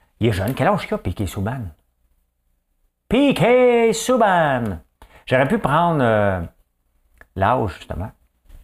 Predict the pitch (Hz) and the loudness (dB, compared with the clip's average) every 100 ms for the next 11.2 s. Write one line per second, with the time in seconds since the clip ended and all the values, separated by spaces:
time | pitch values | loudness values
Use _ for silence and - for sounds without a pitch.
0 | _ 110 104 104 98 104 - - 156 185 | _ -6 -4 -4 -4 -6 -6 -2 -2 0
1 | 143 135 113 123 - 127 87 151 90 113 | 0 2 2 -2 0 0 2 0 0 -2
2 | 85 - 90 - 120 87 - - - 82 | -4 -6 -10 -6 -4 -4 -6 -12 -10 -4
3 | 131 90 - - - 107 135 120 110 104 | 0 -2 -4 -10 -4 -2 0 0 0 0
4 | 87 110 123 - - - - 147 151 196 | 0 0 -4 -10 -20 -14 -2 0 0 0
5 | 247 269 160 135 101 90 113 - _ _ | 2 2 2 0 0 0 -2 -4 _ _
6 | _ _ _ - - 127 156 165 - 240 | _ _ _ -8 -2 0 2 0 -2 -2
7 | 196 110 110 131 147 98 107 - 107 - | 0 2 0 2 0 -2 -4 -6 -8 -6
8 | 82 101 - - - 160 240 - - - | -4 -2 -2 -6 -4 -2 -2 -4 -12 -16
9 | - - - - 120 220 - - 95 - | -16 -20 -8 -2 0 0 -2 -6 -4 -4
10 | 151 101 90 98 110 175 127 87 95 71 | -6 -6 -4 -2 -2 -4 -4 -4 -4 -4
11 | 67 | -6